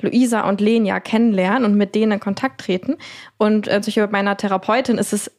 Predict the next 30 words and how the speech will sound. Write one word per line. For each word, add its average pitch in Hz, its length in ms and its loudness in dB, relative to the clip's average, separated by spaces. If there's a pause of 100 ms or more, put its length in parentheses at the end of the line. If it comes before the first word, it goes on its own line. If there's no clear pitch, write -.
(100)
irgendwie 208 200 2
nicht 220 240 2
so, 185 100 2
sondern 185 240 0
ich 202 160 -4
weiß 208 240 -2
schon, 208 200 0 (260)
ja, 196 120 0
eigentlich 202 220 -2
ist 214 100 -2
mir 220 60 2
meine 202 200 0
Therapeutin 208 560 0
so 190 60 0
ein 190 60 0
bisschen 208 240 -2
egal, 196 340 0
ich 208 120 -6
gehe 202 180 0
halt 196 160 0
zu - 100 -8
der, 196 420 0
weil 196 180 0
ich 196 80 -4
will, 208 80 2
dass 196 120 0
sie 202 80 0
mir 196 120 4
hilft, 214 360 0
so. 190 200 -2